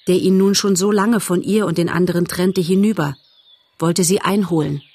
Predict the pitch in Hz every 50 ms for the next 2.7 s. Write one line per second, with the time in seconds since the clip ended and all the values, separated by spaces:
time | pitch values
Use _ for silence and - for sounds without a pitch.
0 | _ _ 170 175 - - 170 185 202 190 165 160 160 151 156 147 147 - - -
1 | _ _ _ _ _ - 190 175 196 202 - - 190 - - 196 190 196 190 170
2 | 208 190 190 175 - - - 170 156 143 - - - -